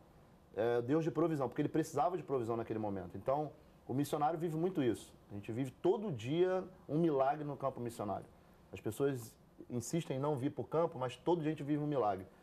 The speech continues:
E na Sofia, ela me quebrou. Eu, lá com aquela menina, deficiente, frágil, aparentemente,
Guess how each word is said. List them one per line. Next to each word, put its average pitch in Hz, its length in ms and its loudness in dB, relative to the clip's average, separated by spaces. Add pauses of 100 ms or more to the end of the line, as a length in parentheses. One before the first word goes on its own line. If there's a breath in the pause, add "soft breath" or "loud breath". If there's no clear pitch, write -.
(380 soft breath)
E 139 180 4
na 160 120 4
Sofia, 170 480 2
ela 165 480 4
me 139 160 -4
quebrou. 127 500 2 (180)
Eu, 110 440 0 (400)
lá 123 240 0
com - 80 -12
aquela 123 160 0
menina, 156 640 0
deficiente, 143 720 0
frágil, 143 540 2
aparentemente, 131 800 -2